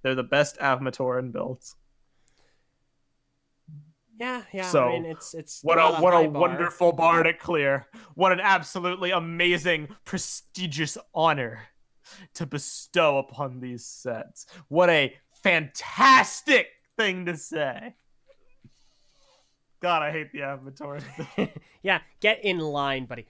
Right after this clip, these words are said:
Speaker 2: See, I don't hate the Avmatoran. I appreciate, or sorry, not the Avmatoran. Uh, I meant the stars. I don't hate the stars. <laughs> I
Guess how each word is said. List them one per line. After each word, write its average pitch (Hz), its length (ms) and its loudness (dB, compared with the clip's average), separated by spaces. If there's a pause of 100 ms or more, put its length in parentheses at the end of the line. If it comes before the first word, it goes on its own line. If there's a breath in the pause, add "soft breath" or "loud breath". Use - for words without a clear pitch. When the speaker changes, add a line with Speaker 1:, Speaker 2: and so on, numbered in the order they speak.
Speaker 2:
See, 185 200 -10
I 240 140 0
don't 208 220 -4
hate 139 180 -12
the 131 60 -16
Avmatoran. 123 460 -16 (440)
I 214 100 -4
appreciate, 151 600 -10
or 143 60 -16
sorry, 120 260 -14
not 120 180 -18
the 117 60 -18
Avmatoran. 110 420 -20 (160)
Uh, 123 40 -20
I 120 220 -12
meant 131 180 -12
the 123 40 -20
stars. 127 540 -12 (120)
I 180 100 -8
don't 151 120 -6
hate 143 160 -8
the 143 60 -16
stars. 131 520 -10 (140)
<laughs> - 140 -20
I 196 80 -2